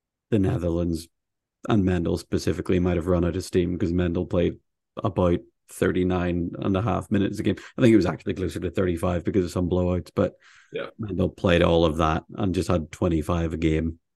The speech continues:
Speaker 1: um, which
Speaker 2: M V P.
Speaker 1: which can't be easy. I, I'm saying, like, I'm supposing because I have no idea. Um, yeah, he went twenty-five,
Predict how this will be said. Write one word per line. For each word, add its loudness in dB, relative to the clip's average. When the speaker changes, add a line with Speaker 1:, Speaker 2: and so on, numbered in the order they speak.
Speaker 1:
um, 0
which -2
Speaker 2:
M -8
V 4
P. -8
Speaker 1:
which 2
can't 2
be 6
easy. 0
I, -2
I'm -2
saying, 0
like, 0
I'm 0
supposing -2
because 0
I 0
have -4
no -2
idea. 0
Um, 4
yeah, 8
he 10
went 4
twenty-five, 0